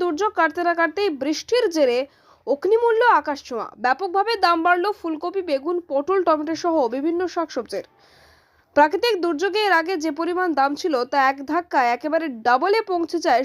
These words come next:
সবজির দাম। বাজারে গিয়ে রীতিমতো হিমশিম খাচ্ছে মধ্যবিত্ত পরিবার। হাতের নাগালের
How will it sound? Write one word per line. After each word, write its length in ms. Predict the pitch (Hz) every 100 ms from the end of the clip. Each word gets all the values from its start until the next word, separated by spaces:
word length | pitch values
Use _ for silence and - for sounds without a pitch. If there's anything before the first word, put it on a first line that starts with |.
| -
সবজির 320 | 277 254 214 202
দাম। 120 | 165 _ _ _ _ _ _ -
বাজারে 340 | 254 294 403 359
গিয়ে 140 | 415 427
রীতিমতো 460 | 359 381 392 415 370
হিমশিম 400 | - 311 320 415 415
খাচ্ছে 300 | 403 415 - 233 247
মধ্যবিত্ত 420 | 262 330 320 - 320
পরিবার। 340 | 339 302 208 - -
হাতের 260 | 262 339 339
নাগালের 340 | 302 294 311